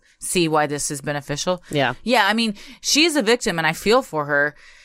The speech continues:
Speaker 1: but it is, it's real sticky because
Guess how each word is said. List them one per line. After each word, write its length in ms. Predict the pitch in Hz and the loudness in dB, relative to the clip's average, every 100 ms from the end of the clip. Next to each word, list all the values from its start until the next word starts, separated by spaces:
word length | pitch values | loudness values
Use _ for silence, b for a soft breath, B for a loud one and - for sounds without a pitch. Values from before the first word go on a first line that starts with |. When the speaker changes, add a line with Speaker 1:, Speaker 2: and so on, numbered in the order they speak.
| b b b - | b b b -2
Speaker 1:
but 120 | 185 | 0
it 120 | 175 | 4
is, 440 | 202 226 214 - - | 4 4 2 -4 -6
it's 280 | 190 - - | -6 -4 0
real 540 | 202 220 226 220 208 | 2 4 4 4 2
sticky 520 | - - 262 220 196 | 0 0 0 0 0
because 640 | 190 190 196 175 175 - | 0 2 2 2 0 -6